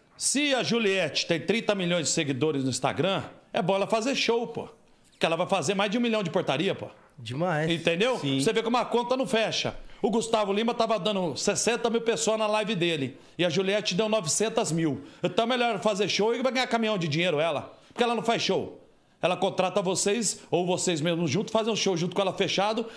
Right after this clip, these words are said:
Speaker 1: e faz dois milhões de porta. É melhor, então. Pra você ver como os números não quer dizer que arrasta a multidão. Entendeu? Na minha época, quando a Xuxa fazia evento no, no, no Morumbi,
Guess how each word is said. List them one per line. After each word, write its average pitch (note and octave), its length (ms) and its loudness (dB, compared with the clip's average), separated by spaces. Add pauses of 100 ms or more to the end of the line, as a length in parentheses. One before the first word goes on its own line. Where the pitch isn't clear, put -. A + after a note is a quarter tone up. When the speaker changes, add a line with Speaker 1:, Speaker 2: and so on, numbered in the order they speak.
Speaker 1:
e A3 60 0
faz A#3 220 0
dois G#3 160 0
milhões F#3+ 240 0
de C3 80 -2
porta. E3 360 -2 (360)
É G#3 80 0
melhor, B3+ 280 2
então. F#3 260 0
Pra - 100 -12 (300)
você A#3+ 140 2
ver A3+ 140 0
como A3+ 200 0
os E3+ 100 -2
números G3+ 280 0
não F#3+ 100 -2
quer G3 140 0
dizer E3 140 0
que G3 120 -2
arrasta F3+ 340 0
a F#3 40 2
multidão. D#3 580 -2 (340)
Entendeu? D3 440 0 (220)
Na D3+ 180 0
minha G3 200 2
época, A#3+ 320 -2
quando F#3 180 0
a D3+ 60 0
Xuxa F3+ 300 0
fazia E3+ 280 0
evento D3+ 380 0
no, D3 140 0
no, C#3+ 200 0
no C#3 100 0
Morumbi, D3 600 0